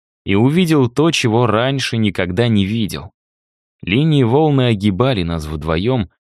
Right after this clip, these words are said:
словно сейчас мы являлись единым целым. «Ты можешь ещё раз показать мне твой путь?» спросила она робко. Я протянул руку, и в неё проворно прыгнула линия,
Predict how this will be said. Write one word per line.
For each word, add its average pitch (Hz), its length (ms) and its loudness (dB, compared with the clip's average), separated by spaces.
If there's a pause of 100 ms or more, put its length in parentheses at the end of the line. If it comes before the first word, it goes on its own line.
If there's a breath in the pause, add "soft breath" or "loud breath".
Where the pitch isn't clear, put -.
(220)
словно 90 480 -2
сейчас 117 520 -4
мы 78 140 -4
являлись 80 720 -4
единым 87 580 -2
целым. 82 520 -6 (1000)
«Ты 117 120 0
можешь 170 420 0
ещё 135 280 0
раз 135 180 0
показать 110 560 -2
мне 80 200 -4
твой 87 260 -2
путь?» - 340 -12 (360)
спросила 92 640 -2
она 80 200 -2
робко. - 400 -8 (440)
Я 90 200 0
протянул 107 480 -2
руку, 127 380 -2 (400)
и 95 60 0
в 92 100 0
неё 160 240 2
проворно 143 500 0
прыгнула 131 460 2
линия, 117 560 0